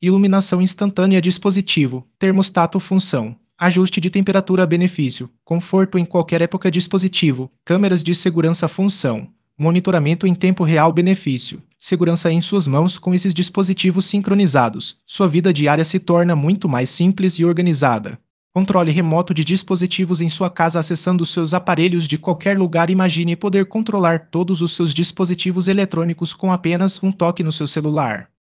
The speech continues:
Isso é possível. Com a automação residencial, você pode acessar seus aparelhos de qualquer lugar, seja para acender as luzes, ajustar a temperatura do ar-condicionado ou até mesmo verificar as câmeras de segurança, tudo fica ao seu alcance.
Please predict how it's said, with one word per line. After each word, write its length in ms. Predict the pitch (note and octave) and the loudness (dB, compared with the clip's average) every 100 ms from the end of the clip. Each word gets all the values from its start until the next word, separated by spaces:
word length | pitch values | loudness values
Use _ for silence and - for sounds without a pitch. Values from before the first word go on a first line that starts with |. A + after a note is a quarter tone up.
| - | -2
Isso 220 | G#3+ - | 0 2
é 40 | A#3 | 2
possível. 640 | F#3+ - D#3+ C3+ A#2 A2+ _ _ _ - | 2 0 2 0 -2 -8 _ _ _ -2
Com 120 | E3+ | 2
a 20 | |
automação 520 | F3 F3+ F3 E3 F#3+ | 2 2 0 0 2
residencial, 880 | F3 G3+ F#3 F#3+ - F#3 A#2 A2+ _ _ | 4 2 2 0 2 2 0 -2 _ _
você 220 | - D3+ F3+ | -6 -2 0
pode 280 | F#3+ F#3+ | 2 2
acessar 380 | F3+ E3 D#3 C3+ | 2 0 0 0
seus 200 | - D#3+ | 0 0
aparelhos 480 | F3+ G3 D#3+ C#3 D#3+ | 0 2 2 2 0
de 100 | G3 | -2
qualquer 380 | F#3+ D3+ F#3 F#3 | -2 -2 2 2
lugar, 520 | E3+ E3 B2 G2+ - _ _ - | 2 0 0 -2 -8 _ _ -4
seja 260 | F#3+ F#3 | 0 0
para 160 | G3+ G3+ | 0 -2
acender 360 | F3+ D#3+ C#3+ D#3+ | -2 -2 0 0
as 120 | D#3 | -2
luzes, 480 | C#3 A#2+ A#2+ - - | -4 -4 -8 -12 -6
ajustar 420 | G#3 G#3+ A3 F3 | -4 -2 -2 -2
a 60 | E3 | -2
temperatura 580 | D3+ E3+ F#3 F#3 F#3 F3+ | -4 -2 -2 -2 -2 0
do 160 | F#3 | 0
ar-condicionado 920 | D#3+ D#3+ F#3 E3+ E3 F#3+ F3 F3+ G3+ - | 0 0 -2 -2 -2 -2 0 0 -2 -2
ou 100 | F3+ | -2
até 200 | F#3 E3+ | 0 0
mesmo 340 | D3 F#3+ G3+ | 0 0 0
verificar 500 | F#3+ A3 A3 G#3 F3 | 0 -2 -4 -2 0
as 160 | F3+ - | 0 -2
câmeras 400 | G3 G#3+ G3 D3+ | -2 0 0 0
de 120 | E3+ | -4
segurança, 720 | - E3 E3 D#3 D#3 D3+ C#3 - | -4 -2 0 0 0 -4 -8 -6
tudo 220 | F3 F3+ | -2 -2
fica 260 | - F#3+ | -2 -2
ao 80 | F3+ | -2
seu 160 | - F#3 | -2 -2
alcance. 640 | E3+ D#3 A#2+ A2 - | -2 -2 -4 -4 -10